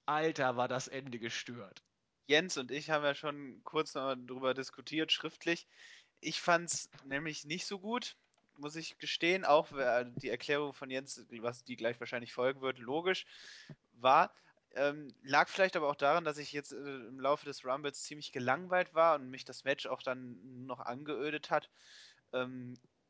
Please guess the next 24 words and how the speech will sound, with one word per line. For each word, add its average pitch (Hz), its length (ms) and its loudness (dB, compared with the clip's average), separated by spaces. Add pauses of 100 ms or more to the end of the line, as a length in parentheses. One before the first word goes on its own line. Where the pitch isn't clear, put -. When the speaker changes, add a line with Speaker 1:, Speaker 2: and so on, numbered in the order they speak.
(100)
Speaker 2:
die 139 220 -6
Inszenierung 170 560 4
von 170 160 -2
Yokozuna 147 840 2 (680)
konsequent, 151 720 2
sagen 131 320 -2
wir's 135 140 -12
mal 120 240 -4 (120)
neutral. 131 600 4 (1120)
Aber - 440 -4 (580)
nee, 113 280 -10 (340)
nee. 107 280 -10 (300)
<laughs> 160 400 -2 (300)
Das, - 260 -8
das - 560 -6
hat 139 180 -2
mir 143 140 0
leider, 123 540 6
also, 110 340 -4 (640)
kein 120 240 -8
gutes 113 280 -14
Ende 110 220 -16
für - 140 -18
mich. 110 240 -14